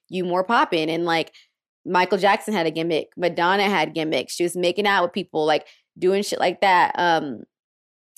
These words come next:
Elvis Presley, like, the biggest stars, Diana Ross, the hair, although it's not these crazy, outlandish gimmicks, everyone had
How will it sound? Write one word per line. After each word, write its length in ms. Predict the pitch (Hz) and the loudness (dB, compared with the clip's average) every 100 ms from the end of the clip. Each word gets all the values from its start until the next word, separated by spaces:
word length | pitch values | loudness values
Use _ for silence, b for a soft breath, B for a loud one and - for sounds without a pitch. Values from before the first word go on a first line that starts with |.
| - | -2
Elvis 340 | 175 202 208 - | 2 2 0 -2
Presley, 440 | 208 240 - 185 | 2 2 0 0
like, 160 | 170 170 | 0 -2
the 80 | |
biggest 320 | 170 185 214 - | -2 0 0 -2
stars, 500 | 185 175 175 170 b b b _ - | 2 4 4 2 b b b _ 0
Diana 260 | 202 208 | 2 4
Ross, 380 | 196 220 208 202 | 4 6 4 2
the 140 | 185 | -2
hair, 320 | 190 202 214 180 | 0 2 4 4
although 260 | 175 202 | 6 4
it's 180 | 214 - | 4 2
not 180 | 196 190 | -2 -2
these 200 | 180 - | -6 -10
crazy, 640 | - - 190 180 175 175 | -6 0 2 2 0 0
outlandish 540 | - 143 170 170 170 - | 0 0 0 -2 -4 -4
gimmicks, 220 | 165 - | -4 0
everyone 320 | 185 208 202 | 0 2 -2
had 460 | 190 175 160 165 | -2 -2 0 -2